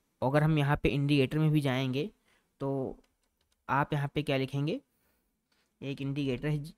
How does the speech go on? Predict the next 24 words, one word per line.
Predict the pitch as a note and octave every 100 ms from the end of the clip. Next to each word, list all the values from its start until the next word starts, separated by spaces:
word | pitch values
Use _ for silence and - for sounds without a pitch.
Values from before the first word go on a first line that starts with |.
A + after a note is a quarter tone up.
| - - -
जो | D3
कि | D3
यहाँ | C#3 C#3
पे | C#3+
आपको | C#3 D3+ D3 D#3 - - - -
लिखना | C3+ - C#3
है | C3 E3+ B3+ _ - _ - _ _ _ _ _ _ _ _ _ _ _ _ -
ट्रैप | C#3 D#3+ -
ट्रेडर्स | C#3+ C#3 F3+ - - _ _ _ - -
अलर्ट। | C3+ A#2+ G#2+ - - _ _ -
ओके, | - - G#3+ - _ _ _ _ _ -
जब | D3
आप | D#3 D#3
इसको | - -
यहाँ | D#3+ D3+
पे | D#3 D#3+ D#3 - _ _ _ _ _ _ -
लगाएंगे | B2 B2+ C3 C#3 C#3+ C#3 E3+ G#3+ _ _ _ _ _ _ _ _ _ -
अपने | - C#3+
चार्ट्स | C3+ - B2+ C3+ -
में | D#3 C4+ - _ _ _ _ _ _ _ _ _
तो | C3+
आपको | C#3+ D3+ D#3
यहाँ | D3+
पे | D#3